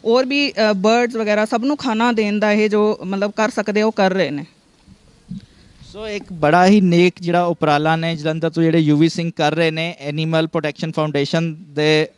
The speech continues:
Speaker 2: ਅਧੀਨ, ਇਹ ਜਿਹੜਾ ਕੰਮ ਜਿਹੜਾ ਚੱਲ ਰਿਹਾ ਬਹੁਤ ਹੀ ਵ-, ਅ, ਸ਼ਲਾਘਾਯੋਗ ਹੈ। ਤੁਸੀਂ ਦੇਖ ਸਕਦੇ ਹੋ ਕਿ ਜਿਹੜੇ ਇਸ ਇਲਾਕੇ ਦੇ ਜਿਹੜੇ ਬੇਜ਼ੁਬਾਨ ਜਾਨਵਰ ਸੀਗੇ, ਉਹਨੂੰ ਕਿੰਨੀ ਕੁ ਭੁੱਖ ਲੱਗੀ ਹੋਈ ਸਨ,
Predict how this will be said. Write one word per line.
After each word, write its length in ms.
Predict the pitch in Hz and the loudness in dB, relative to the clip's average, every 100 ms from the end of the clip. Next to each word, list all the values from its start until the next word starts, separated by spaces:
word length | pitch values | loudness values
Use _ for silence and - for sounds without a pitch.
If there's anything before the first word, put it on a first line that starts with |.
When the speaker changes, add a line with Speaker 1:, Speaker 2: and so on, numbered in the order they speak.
| 143 | -2
Speaker 2:
ਅਧੀਨ, 380 | 143 147 156 147 _ _ - | 0 0 -4 -12 _ _ -4
ਇਹ 240 | 147 160 | 0 2
ਜਿਹੜਾ 200 | 156 160 - | 2 0 0
ਕੰਮ 160 | 160 | -2
ਜਿਹੜਾ 160 | 156 165 | 0 -2
ਚੱਲ 260 | - 151 | 0 -2
ਰਿਹਾ 160 | 151 156 | 0 -4
ਬਹੁਤ 420 | 151 147 160 147 | -2 -2 -2 0
ਹੀ 100 | 175 | 0
ਵ-, 200 | 160 151 | 0 -2
ਅ, 1000 | 147 135 151 147 151 143 110 110 110 110 | -4 -4 -2 2 2 0 -6 -14 -12 -10
ਸ਼ਲਾਘਾਯੋਗ 680 | - 165 143 151 175 165 160 | -2 4 4 4 4 2 2
ਹੈ। 60 | 170 | -2
ਤੁਸੀਂ 380 | - - - 175 | -4 -10 -4 -2
ਦੇਖ 200 | 180 170 | -2 -2
ਸਕਦੇ 320 | 180 170 180 | -2 2 0
ਹੋ 60 | |
ਕਿ 180 | 175 185 | 2 0
ਜਿਹੜੇ 260 | 180 180 185 | 0 -2 -4
ਇਸ 240 | 180 170 | -4 -4
ਇਲਾਕੇ 300 | 175 170 180 | -4 -4 -8
ਦੇ 200 | 170 170 | -16 -18
ਜਿਹੜੇ 220 | 165 165 | -18 -20
ਬੇਜ਼ੁਬਾਨ 460 | 160 165 160 165 165 | -18 -16 -12 -10 -10
ਜਾਨਵਰ 440 | 160 156 151 160 | -6 -4 -2 -2
ਸੀਗੇ, 240 | 160 170 160 | -2 -2 0
ਉਹਨੂੰ 220 | 170 170 | -2 -2
ਕਿੰਨੀ 220 | 175 165 | -4 -6
ਕੁ 60 | 185 | -4
ਭੁੱਖ 140 | 180 - | -8 -4
ਲੱਗੀ 280 | 170 160 160 | -4 -2 0
ਹੋਈ 140 | 165 | 0
ਸਨ, 140 | 160 | 0